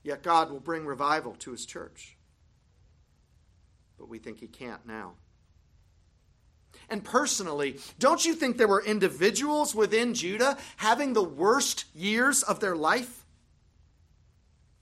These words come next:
Death, broken relationships, financial hardship, these aren't new problems.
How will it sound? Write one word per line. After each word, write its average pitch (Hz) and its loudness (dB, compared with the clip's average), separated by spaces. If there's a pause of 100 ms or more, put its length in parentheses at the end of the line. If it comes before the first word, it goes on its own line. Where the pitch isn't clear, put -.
Death, 196 2 (920)
broken 233 4
relationships, 233 0 (180)
financial 247 0 (100)
hardship, 254 2
these 302 0
aren't 247 2
new 175 -4
problems. 240 -4